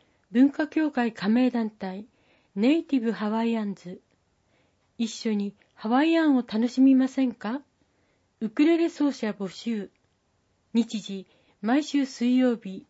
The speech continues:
午後零時三十分から四時三十分。場所、八原コミュニティセンター。問い合わせ、野口。電話六三の零七零一。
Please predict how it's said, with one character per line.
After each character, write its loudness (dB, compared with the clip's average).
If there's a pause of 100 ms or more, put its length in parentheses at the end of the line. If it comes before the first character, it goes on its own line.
午 0
後 -4
零 2
時 -4
三 0
十 -4
分 -6
か -6
ら -6
四 0
時 -6
三 -6
十 -10
分。 -12 (600)
場 -6
所、 -8 (380)
八 -4
原 -2
コ 2
ミ 8
ュ 6
ニ 4
テ 0
ィ 0
セ 0
ン 0
タ -8
ー。 -6 (540)
問 2
い 2
合 0
わ -4
せ、 -12 (460)
野 4
口。 -4 (320)
電 2
話 -2
六 -4
三 -2
の -4
零 4
七 2
零 0
一。 -12